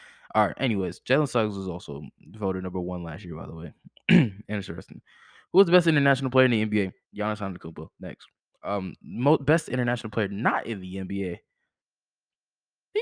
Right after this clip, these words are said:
were voting Vic-, Victor Wembanyama, eighteen years old. Number two, um, Nikola Mirotic, former N B A player. And number three, uh, Vasily, uh, Vasilije Micic, uh, twenty-one percent. Also voted, uh, Eddie Tavares, former N B A player.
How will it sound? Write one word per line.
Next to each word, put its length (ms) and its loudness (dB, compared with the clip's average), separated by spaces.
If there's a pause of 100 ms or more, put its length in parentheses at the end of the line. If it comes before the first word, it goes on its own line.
(140)
were 60 4
voting 280 4
Vic-, 140 0
Victor 280 -2
Wembanyama, 760 0
eighteen 300 -4
years 180 -6
old. 200 -6 (200)
Number 260 -4
two, 480 2
um, 520 0
Nikola 320 -2
Mirotic, 380 -4
former 260 -6
N 120 -10
B 120 -6
A 60 -8
player. 400 -4
And 140 -8
number 160 -6
three, 300 -4 (680)
uh, 340 0
Vasily, 600 -6
uh, 280 -2
Vasilije 800 -4 (100)
Micic, 420 -12 (560)
uh, 140 -8
twenty-one 360 -4
percent. 320 -10 (760)
Also 240 4
voted, 320 4
uh, 160 0
Eddie 220 -6
Tavares, 360 2
former 280 -4
N 80 -6
B 120 -4
A 60 -6
player. 280 0